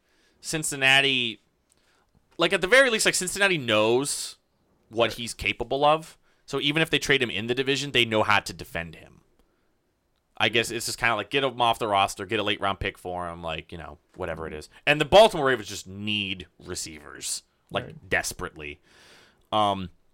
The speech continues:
Speaker 1: now to fill the void in the middle of the field, I have them signing two middle linebackers. Um, L J Fort,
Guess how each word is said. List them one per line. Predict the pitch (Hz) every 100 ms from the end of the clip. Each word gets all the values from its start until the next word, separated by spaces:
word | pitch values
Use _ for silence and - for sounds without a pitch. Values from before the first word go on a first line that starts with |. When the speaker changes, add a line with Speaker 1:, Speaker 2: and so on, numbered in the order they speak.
| -
Speaker 1:
now | - 131
to | - 127
fill | - 175 175
the | 127
void | 135 165 160
in | 147
the | 127
middle | 127 127
of | 113
the | 104
field, | 233 233 180 165
I | 123
have | 123 120
them | 110 113
signing | - 117 107
two | 104 190
middle | 180 139
linebackers. | 113 104 95 90 90 107 156 - - _ _ _ - -
Um, | 98 92
L | 127 131
J | 120 123
Fort, | - 160 156 156